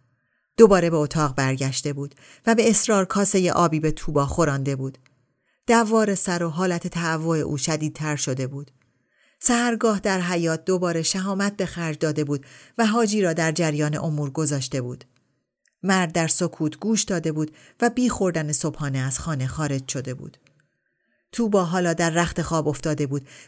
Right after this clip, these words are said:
و هیچ گونه میلی به حرکت نداشت و به سر زهرا زده بود برود مادر و اقوام مادری او را خبر کند و از وحشت حاجی جرأت کوچکترین تصمیم گیری نداشت.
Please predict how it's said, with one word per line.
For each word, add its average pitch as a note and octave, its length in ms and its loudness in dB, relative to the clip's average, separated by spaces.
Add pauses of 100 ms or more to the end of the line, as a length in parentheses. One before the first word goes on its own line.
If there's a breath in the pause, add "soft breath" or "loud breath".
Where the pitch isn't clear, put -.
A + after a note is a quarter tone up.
و A3 60 4
هیچ B3+ 400 2
گونه E3+ 260 -4
میلی F3+ 340 4
به D3 100 -2
حرکت C#3 460 -4
نداشت C3 460 -8 (360 soft breath)
و G3+ 80 2
به G#3 100 4
سر F#3+ 300 2
زهرا D#3+ 400 0
زده D#3 260 0
بود D3 180 -2
برود C#3+ 440 -2
مادر D#3 440 -2
و E3 140 -2
اقوام F3 440 -2
مادری D#3 460 -4
او D3+ 120 -2
را C#3+ 120 -4
خبر D3 340 -6
کند C#3 360 -6 (360 loud breath)
و A3+ 60 0
از G#3+ 220 0
وحشت G#3 420 -2
حاجی D#3 380 -6
جرأت D#3 440 -4
کوچکترین D#3+ 640 -6
تصمیم E3+ 480 -4
گیری D#3 300 -2
نداشت. C3 520 -8